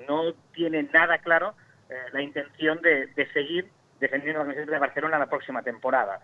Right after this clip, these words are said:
De hecho, eso es lo que lo comunicó a Ronald Koeman en la reunión que tuvieron ayer y en la que le dijo que ahora mismo se veía más fuera del club que no dentro del club.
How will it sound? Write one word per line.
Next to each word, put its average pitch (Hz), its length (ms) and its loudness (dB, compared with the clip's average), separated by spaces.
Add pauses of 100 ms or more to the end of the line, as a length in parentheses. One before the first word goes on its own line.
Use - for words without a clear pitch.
(160)
De 147 100 4
hecho, 185 260 0
eso 214 200 2
es 185 80 -4
lo 170 100 0
que 151 80 0
lo 147 140 0
comunicó 147 420 2
a 156 40 4
Ronald 156 320 0
Koeman 196 300 0 (360)
en 139 140 -4
la 135 80 2
reunión 151 280 -2
que 165 100 -4
tuvieron 156 320 -2
ayer 170 380 0 (420)
y 143 60 -4
en 143 80 0
la 147 120 2
que 139 80 -6
le 139 100 -2
dijo 156 280 -6
que - 80 -4
ahora 180 140 4
mismo 202 480 -4 (400)
se 160 80 4
veía 175 320 0
más 190 220 -2 (320)
fuera 220 300 6
del 156 160 -2
club 180 220 -4 (380)
que 151 100 0
no 156 160 0
dentro 147 360 4
del 117 160 0
club. 98 200 -10